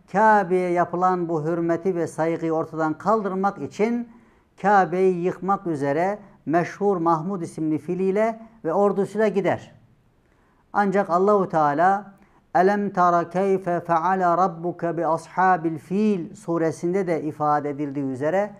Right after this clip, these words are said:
buna izin vermez ve hem ordusunu hem de kendisini darmadağın ederek Kabe'yi yıkmasına izin vermez.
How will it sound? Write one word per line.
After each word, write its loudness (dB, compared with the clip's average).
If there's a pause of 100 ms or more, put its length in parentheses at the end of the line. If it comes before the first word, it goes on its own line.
(240)
buna 0
izin 0
vermez -2 (340)
ve 0 (100)
hem 0
ordusunu -4 (420)
hem -2
de -4
kendisini -2 (200)
darmadağın 0
ederek -2 (420)
Kabe'yi 4
yıkmasına -2
izin -4
vermez. -4